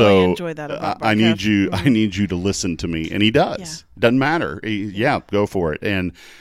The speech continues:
Speaker 1: for you to say, "Hey, you know, when these things happen, it reminds me of this terrible time we went through." And he
Speaker 2: Yeah.
Speaker 1: looks at you and goes, "Well, that's not what's happening here."
Speaker 2: Yeah.
Speaker 1: And I
Speaker 2: Yeah.
Speaker 1: promise you that. Those are,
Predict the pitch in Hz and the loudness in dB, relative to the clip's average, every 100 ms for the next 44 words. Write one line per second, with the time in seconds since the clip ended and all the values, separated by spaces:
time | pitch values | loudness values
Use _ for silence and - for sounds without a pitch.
0 | - _ - 123 113 113 131 127 - 113 | -20 _ -4 -2 2 2 2 0 -2 0
1 | 101 92 123 123 131 131 127 151 - 147 | 0 0 0 0 0 0 0 -2 -2 -4
2 | 123 113 104 98 113 92 98 90 90 101 | -4 -4 -6 -2 -4 -2 -2 -2 -2 -2
3 | 95 92 87 80 92 - 101 101 90 85 | -4 -4 -4 -4 -8 -6 -4 -2 -4 -6
4 | 98 90 87 82 80 - 85 76 78 95 | -6 -4 -6 -6 -8 -10 -10 -8 -8 -6
5 | 98 110 151 107 104 87 85 85 87 90 | -4 -4 -4 -6 -4 -4 -6 -4 -4 -4
6 | 101 87 - 80 - 85 85 76 69 69 | -6 -8 -8 -10 -10 -10 -10 -12 -14 -12
7 | 82 69 - - - 190 151 151 _ - | -10 -12 -16 -20 -12 -10 -10 -14 _ -8
8 | - 90 196 98 87 90 82 76 - - | -4 -4 -4 -6 -6 -8 -8 -12 -14 -10
9 | 101 110 156 107 85 80 | -2 0 0 -4 -6 -6